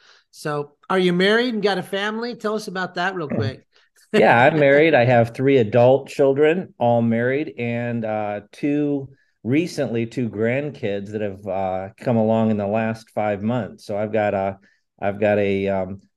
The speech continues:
Speaker 2: two month, about a two-month-old, uh, granddaughter and a four-month-old grandson. So, uh, that's, that's an exciting time of life.
Speaker 1: Yeah, it is. That's remarkable. I've seen, uh, a couple photos through, uh, social media of you,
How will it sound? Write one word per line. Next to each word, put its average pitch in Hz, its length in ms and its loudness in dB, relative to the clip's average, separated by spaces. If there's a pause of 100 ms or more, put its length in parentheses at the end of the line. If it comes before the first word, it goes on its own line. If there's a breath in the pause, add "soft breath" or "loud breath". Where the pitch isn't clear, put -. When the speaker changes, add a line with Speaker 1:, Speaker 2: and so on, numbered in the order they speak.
(100)
Speaker 2:
two 131 140 2
month, 123 440 -4
about 117 300 0
a 113 40 -4
two-month-old, 113 840 -4
uh, 104 180 -4
granddaughter 113 720 -4
and 104 140 -8
a 90 180 -12
four-month-old 113 640 -4
grandson. 107 600 -6
So, 90 320 -8 (380 soft breath)
uh, 82 180 -8
that's, 104 380 -6 (360)
that's 113 200 0
an 113 80 2
exciting 117 380 0
time 110 200 -2
of 107 100 -4
life. 107 460 -4 (220)
Speaker 1:
Yeah, 170 440 -4
it 147 80 -6
is. 135 400 -6
That's 165 320 -6
remarkable. 147 520 -8
I've 151 180 -8
seen, 196 360 -6
uh, 160 220 -4
a 151 80 -10
couple 147 480 -8 (460 soft breath)
photos 185 640 2
through, 156 440 -4
uh, 143 120 -4
social 160 480 -8
media 147 580 -6
of 131 100 -10
you, 139 380 -8